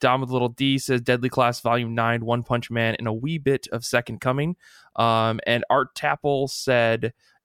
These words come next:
"Abbott by Saladin Ahmed." So, you know, great picks, I guess, all around. Uh, I mean, rereading Second Coming, are you crazy? Anyways, getting into what I read, I sat down and read Blue Flag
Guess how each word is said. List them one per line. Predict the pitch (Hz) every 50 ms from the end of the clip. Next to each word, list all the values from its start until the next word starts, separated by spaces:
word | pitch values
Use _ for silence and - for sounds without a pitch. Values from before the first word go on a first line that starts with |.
| _
"Abbott | - 120 127 143 139 -
by | - 110 117
Saladin | 117 - - 123 123 123 127 127 127
Ahmed." | 123 135 123 120 - - _ _
So, | - - - 123 113 110 110 107 - _
you | - 120
know, | 117 113 117 - _ -
great | - 135 135 -
picks, | - 165 165 - - - - -
I | - 120
guess, | 117 120 117 117 -
all | - 117 120
around. | 120 120 135 139 131 123 123 123 _ _ _ - - - - _ _ -
Uh, | 110 107 110 110 104 - - - -
I | 110
mean, | 110 107 107 107
rereading | 123 135 139 127 135 135 147 156 143
Second | - - 131 135 - - -
Coming, | - 117 123 143 147 135
are | 117
you | 113 113 110
crazy? | 110 - - - 120 120 139 160 175 190 208 214 - _ _ _ - - - - - _ _ -
Anyways, | 160 143 123 113 113 117
getting | 131 165 165 165 160
into | 151 - 147 135
what | 127 135 - -
I | 123 135 143 147
read, | 139 127 120 113 113 110 - -
I | - 113 120 123 127 127
sat | 123 - - 127 120 117 -
down | 120 113 113 113 113 110 110
and | - 110 107 107
read | 110 110 107 107 107 107 110
Blue | - 113 120 123
Flag | 117 - - 120 113 113 110 110 107 - -